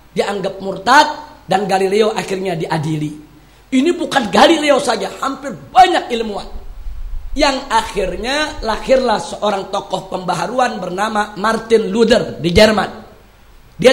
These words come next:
tidak terima kesewenang-wenangan gereja untuk menghukum mati para ilmuwan. Nah, akhirnya Martin Luther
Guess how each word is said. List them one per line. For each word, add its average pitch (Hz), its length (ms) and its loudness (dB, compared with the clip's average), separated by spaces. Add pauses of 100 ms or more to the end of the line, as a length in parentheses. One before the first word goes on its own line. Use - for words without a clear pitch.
tidak 240 240 0
terima 247 240 -2 (720)
kesewenang-wenangan 226 1040 2
gereja 247 640 0
untuk 233 400 -2
menghukum 220 480 -4
mati 220 320 -6
para 202 320 -2
ilmuwan. 185 480 -4 (800)
Nah, 175 80 -4
akhirnya 262 400 0
Martin 247 400 2
Luther 220 240 0